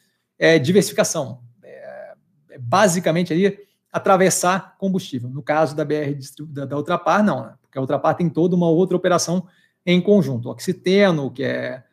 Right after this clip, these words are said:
que é petroquímica, a Extrafarma, que é uma operação muito menor, mas que não deixou de ser algo que agora vai poder, é, render um, uma boa grana ali pra operação, é, Ultragás,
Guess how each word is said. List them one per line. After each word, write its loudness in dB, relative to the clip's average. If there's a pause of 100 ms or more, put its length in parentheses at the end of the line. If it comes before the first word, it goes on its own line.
(300)
que -6
é -4
petroquímica, 2
a -4
Extrafarma, 2
que -2
é 2
uma 4
operação 2
muito 8
menor, 0
mas -2
que -16
não -10
deixou -2 (920)
de -4
ser 4
algo 6
que 4
agora 6
vai 2
poder, -2 (320)
é, -2
render 6
um, -2 (220)
uma -8
boa 6
grana 4
ali 0
pra -2
operação, 0 (400)
é, 4
Ultragás, 4